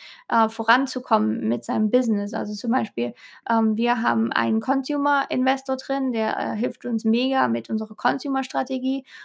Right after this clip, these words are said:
Und dann haben wir eben einen Investor noch dabei, ähm, der ist ein bisschen mehr auf so B two B, äh,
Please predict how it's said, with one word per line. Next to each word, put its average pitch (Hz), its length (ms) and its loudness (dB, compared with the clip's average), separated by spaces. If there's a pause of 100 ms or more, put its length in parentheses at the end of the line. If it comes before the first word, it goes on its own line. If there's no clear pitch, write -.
(100)
Und 226 200 0
dann 233 220 2
haben 233 160 2
wir 240 100 0
eben 226 240 0
einen 240 220 0
Investor 233 480 -2
noch 220 200 -2
dabei, 233 580 -2
ähm, 214 240 -2
der 226 180 -2
ist 220 120 -8
ein 220 80 0
bisschen 226 320 -2
mehr 220 240 0
auf 214 120 -4
so 220 120 -6
B 214 220 -4
two 226 200 -4
B, 294 340 0 (380)
äh, 214 220 2